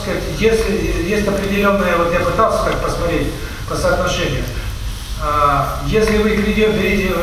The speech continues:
берете кредит, скажем, заплатив уже пятьдесят процентов, и если сумма, так сказать, ну, реальная для вас, то вы, кредит вас заставляет быть энергичными, работать.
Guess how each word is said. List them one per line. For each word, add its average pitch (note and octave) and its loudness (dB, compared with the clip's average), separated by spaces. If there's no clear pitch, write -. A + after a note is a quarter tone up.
берете G3 0
кредит, F#3 0
скажем, D#3 0
заплатив E3+ 0
уже D3+ 0
пятьдесят F3+ 0
процентов, - 0
и E3 -2
если G3 2
сумма, G3+ 2
так F#3 2
сказать, F#3 -2
ну, E3 0
реальная D#3 2
для D3 0
вас, - 0
то F#3+ 0
вы, A#3 2
кредит A#3 0
вас G3+ 2
заставляет G3+ 0
быть G3 0
энергичными, F3+ -2
работать. D3+ 2